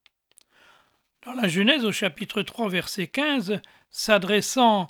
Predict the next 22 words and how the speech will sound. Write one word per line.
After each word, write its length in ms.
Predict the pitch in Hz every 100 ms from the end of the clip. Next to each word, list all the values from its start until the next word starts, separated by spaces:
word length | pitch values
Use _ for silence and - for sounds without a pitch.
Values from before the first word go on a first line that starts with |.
| - _ _ _
au 120 | 202
serpent, 760 | 175 - 233 - _ 220 285 247 _ _ _ _ - -
Dieu 380 | - 156 208 214
dit : 420 | 156 185 214 254 - _ _ _ _ - _ _ _ _ _ _ -
Je 100 | 226
mettrai 680 | 233 240 - 277 262 247 -
inimitié 840 | 269 302 277 233 226 - 262 240 247
entre 260 | 196 -
toi 400 | 196 - 226 208 196
et 80 | 202
la 160 | 180 151
femme, 680 | - 185 190 226 226 240 - _ _ _ _ _ _
entre 440 | 240 208 196 - 202
ta 200 | - 175
postérité 920 | - 262 - 226 208 202 - 233 233 -
et 60 | 196
sa 240 | - 196
postérité. 920 | - 220 - - 190 185 - 190 156 - _ _ _ _ _ _ - - _ _ _
Celle-ci 600 | - - 196 - - 277
t'écrasera 800 | - 240 233 214 202 180 196 202
la 100 | 175
tête 500 | 156 - 202 240 -